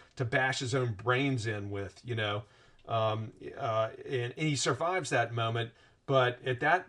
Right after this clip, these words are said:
at that time, he'll, he tells you that he surrendered his will to God. And instead of trying to, to force things with his own will, he decided that he needed to trust in something bigger, in faith, and,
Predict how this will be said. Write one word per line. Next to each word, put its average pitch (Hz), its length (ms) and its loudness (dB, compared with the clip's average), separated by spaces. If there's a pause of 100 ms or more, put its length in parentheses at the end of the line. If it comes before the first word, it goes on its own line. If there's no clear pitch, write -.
(160)
at 131 160 -2
that 160 240 0
time, 147 260 0
he'll, 131 160 2
he 127 220 -2
tells 131 340 0
you 123 80 0
that 117 300 -2
he 120 320 -2
surrendered 127 640 0
his 107 180 0
will 117 220 2
to 107 80 -4
God. 101 560 2 (400)
And 120 240 0
instead 120 340 -2
of 170 80 -2
trying 151 320 2
to, 120 280 2
to 127 100 -4
force 180 460 2
things 120 480 -4 (120)
with 131 200 0
his 113 140 -4
own 139 280 0
will, 113 300 4
he 113 200 -4
decided 113 600 2 (340)
that 117 240 2 (120)
he 123 280 -4
needed 117 460 0
to 117 420 0
trust - 400 -2
in 117 100 -4
something 110 400 -4
bigger, 107 400 0
in 98 140 -6
faith, 110 520 -2
and, 98 220 -6